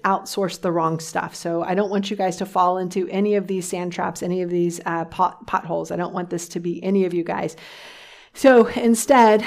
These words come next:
uh, what I want you guys to do is to keep those customer-facing activities you. And one of the traps that I see a lot of new investors fall into is,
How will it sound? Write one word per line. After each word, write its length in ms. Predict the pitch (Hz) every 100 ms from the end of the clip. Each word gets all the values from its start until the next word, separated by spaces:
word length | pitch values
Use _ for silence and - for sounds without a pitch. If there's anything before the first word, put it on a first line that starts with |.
| -
uh, 320 | - 202 202
what 120 | 208
I 100 | 208
want 260 | 202 208 196
you 80 | 208
guys 260 | 190 190
to 80 | -
do 340 | 196 202 190 -
is 240 | 185 180
to 100 | -
keep 400 | 180 - 240 233
those 180 | 226 208
customer-facing 800 | - 214 - 202 185 196 185 190
activities 640 | - - 208 175 165 165 -
you. 440 | - 165 175 - - - - - _
And 440 | 190 185 185 175 - _ _
one 240 | 196 220 240
of 140 | 233
the 100 | 208
traps 320 | - 208 202
that 120 | 214
I 60 | 185
see 220 | 180 196
a 140 | - 185
lot 280 | 185 185
of 160 | 196 185
new 140 | 190
investors 480 | 190 185 175 185 175
fall 240 | 180 175 202
into 500 | 214 202 180 175 -
is, 400 | 185 175 175